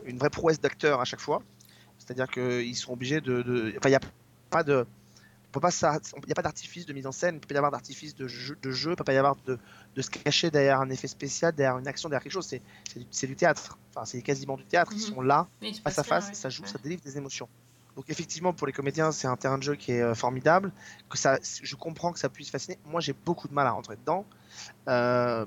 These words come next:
Speaker 1: mais je pense que c'est pas lié à ce format-là, en part-, enfin à cette série-là en particulier. Je pense que j'aurais eu autant de mal à rentrer dans un, en analyse. Euh, je pense qu'effectivement, mais ça, c'est pas la faute d'Arte, c'était franchement pas le moment. Je suis pas sûr que ce soit été le, le bon
Speaker 2: Mm.
Speaker 1: moment pour envoyer cette série-là,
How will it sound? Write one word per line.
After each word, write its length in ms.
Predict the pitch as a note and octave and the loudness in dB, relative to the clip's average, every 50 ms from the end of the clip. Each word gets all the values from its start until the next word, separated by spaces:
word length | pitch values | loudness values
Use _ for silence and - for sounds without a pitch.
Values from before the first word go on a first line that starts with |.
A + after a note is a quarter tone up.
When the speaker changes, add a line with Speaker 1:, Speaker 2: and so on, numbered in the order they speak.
| G2+ A2+ | -4 -4
Speaker 1:
mais 100 | B2+ B2 | -4 -2
je 80 | B2+ C3 | -2 -2
pense 180 | - C#3+ - | -2 -2 -4
que 60 | - | -4
c'est 140 | - - C#3+ | -4 -2 0
pas 140 | - C3+ C3+ | 2 4 2
lié 160 | C3+ C#3+ D3+ | 4 4 4
à 40 | C#3+ | 2
ce 120 | - - | 2 0
format-là, 400 | - C#3+ B2+ C#3 C3+ C3+ C#3 C3 | -4 -4 -2 0 2 2 2 2
en 40 | B2+ | 0
part-, 160 | - B2+ A#2+ - - | -2 -6 -12 -14 -12
enfin 120 | - - A#2+ | -10 -8 -8
à 40 | A2+ | -8
cette 140 | - - | -10 -8
série-là 220 | - C3 B2+ B2+ B2+ | -6 -4 -2 -2 -2
en 40 | A#2+ | -4
particulier. 340 | - - - - - A3 | -6 -10 -14 -6 -4 -4
Je 100 | G3 D3+ | -4 -4
pense 100 | - C#3+ | -6 -12
que 100 | - - | -12 -10
j'aurais 180 | B2 B2+ A#2+ C3 | -6 -6 -4 -4
eu 40 | C3+ | -4
autant 200 | C3+ - C#3+ C#3 | -2 -2 -2 0
de 40 | C#3 | 2
mal 120 | C#3 C3 | 2 2
à 40 | B2 | 2
rentrer 240 | A#2+ A#2 - - C3+ | 0 -2 -6 -6 -4
dans 140 | C3 B2+ | -4 -2
un, 140 | B2 B2 B2+ B2 B2+ - - - | -4 -4 -6 -8 -12 -12 -10 -4
en 60 | C3 | -2
analyse. 420 | B2 B2+ B2+ B2+ D#3+ G3 F#3 D3 C3 - - - - - - - - - - - | 0 2 2 0 0 -4 -6 -6 -8 -10 -14 -16 -14 -14 -14 -14 -16 -16 -10 -4
Euh, 720 | - G#2+ A2+ A2+ A2+ A#2 A#2 A#2+ A#2 A#2 A#2 A#2 A#2 A#2 A#2+ | -2 0 2 2 2 4 4 4 4 4 4 2 2 0 0
je 120 | A#2 C3+ | -2 0
pense 200 | C3 D#3+ D3+ - | 2 2 2 0
qu'effectivement, 400 | - - D3+ C#3+ - - D#3 C#3+ | -2 -6 -6 -6 -2 0 2 2
mais 80 | C3 B2 | 2 0
ça, 80 | - | -2
c'est 160 | B2 - - | -6 -4 0
pas 80 | - D3+ | 2 4
la 80 | C#3 C3+ | 4 4
faute 220 | - - D3+ - | 2 -2 -2 -2
d'Arte, 200 | - B2+ - - D3 | -2 -2 -2 -4 -6
c'était 200 | C3+ - - A#2 - | -8 -8 -10 -14 -16
franchement 400 | - - - - E3 - D#3 C#3+ | -14 -14 -12 -10 -8 -6 -2 -2
pas 80 | D3+ | -2
le 60 | C#3 C3+ | -2 -2
moment. 280 | C3+ C3+ C#3 C3+ C3+ - - - - - - - - - _ | -4 -6 -6 -8 -8 -10 -14 -20 -20 -20 -20 -20 -20 -12 _
Je 80 | - - | -2 -2
suis 80 | - | 0
pas 100 | - F3 | 2 0
sûr 100 | - G#3+ | 0 0
que 40 | G3+ | 0
ce 40 | - | 2
soit 100 | E3+ D3+ | 4 4
été 160 | - - D3+ | 4 2 0
le, 140 | C#3+ D3 C3+ | 0 0 0
le 80 | C3 C3 | -2 -2
bon 140 | C3 D3 E3+ | -2 0 2
Speaker 2:
Mm. 40 | D#3+ | 2
Speaker 1:
moment 200 | D3 D3+ D3+ D3 | 2 2 0 0
pour 140 | D3 C#3+ C3 | 0 -2 -4
envoyer 180 | C3 C3+ C3+ | -2 -2 -4
cette 160 | C3 C3 - | -4 -6 -8
série-là, 440 | - C#3 C3+ C3 C3 C3+ C#3+ C3+ C3+ | -6 -4 -2 0 0 2 2 2 0